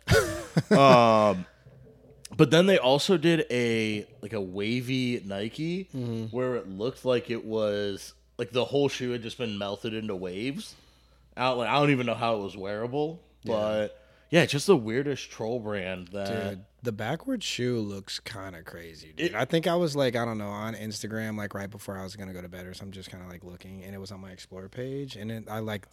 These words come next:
Speaker 1: I, like, half, like, sleep looked at it, I was like, "What the fuck are
Speaker 2: Yeah.
Speaker 1: these things?"
Speaker 2: I still, again, I don't even
Speaker 1: <laughs>
Speaker 2: really understand how it, how you're wearing it.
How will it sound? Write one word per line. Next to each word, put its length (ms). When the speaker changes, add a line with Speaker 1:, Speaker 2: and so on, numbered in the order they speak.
Speaker 1:
I, 100
like, 300
half, 440
like, 200
sleep 360
looked 220
at 120
it, 40
I 20
was 120
like, 80
"What 80
the 120
fuck 180
are 60
Speaker 2:
Yeah. 180
Speaker 1:
these 100
things?" 260
Speaker 2:
I 120
still, 280
again, 300
I 120
don't 140
even 200
Speaker 1:
<laughs> 0
Speaker 2:
really 220
understand 720
how 300
it, 180
how 240
you're 180
wearing 460
it. 120